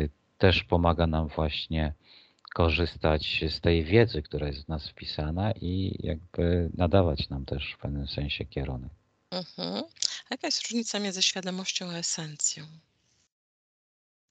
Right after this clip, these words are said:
Speaker 1: E, to tutaj by trzeba było w ogóle, e,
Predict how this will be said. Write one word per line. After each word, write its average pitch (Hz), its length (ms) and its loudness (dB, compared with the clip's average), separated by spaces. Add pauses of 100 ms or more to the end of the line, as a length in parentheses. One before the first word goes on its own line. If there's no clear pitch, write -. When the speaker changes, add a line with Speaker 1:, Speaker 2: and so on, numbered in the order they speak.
(560)
Speaker 1:
E, 87 120 -2
to 101 140 6
tutaj 120 300 6
by 113 120 4
trzeba 113 260 6
było 95 200 2
w 87 100 2
ogóle, 90 580 6
e, 80 1200 0